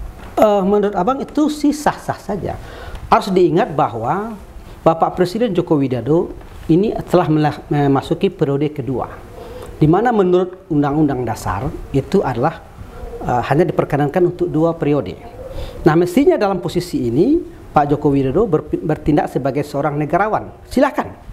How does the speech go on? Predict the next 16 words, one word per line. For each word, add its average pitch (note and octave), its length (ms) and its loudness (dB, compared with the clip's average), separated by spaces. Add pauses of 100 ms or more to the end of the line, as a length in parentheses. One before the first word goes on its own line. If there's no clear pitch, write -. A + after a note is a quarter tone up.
(200)
siapapun A3 400 4
yang F3+ 80 4
tampil, E3+ 400 -2 (240)
yang C3+ 160 0
terbaik. D3 400 0 (580)
Ya, C3 300 -2 (400)
yang C#3+ 160 2
penting A#3+ 480 4
adalah D3+ 480 0 (400)
apa G#3+ 320 2
yang G#3 160 0
sudah, D#3+ 320 2 (180)
eh, C3 400 0
di-, C3 400 2
digagas B2+ 800 2 (400)
se-, - 160 -10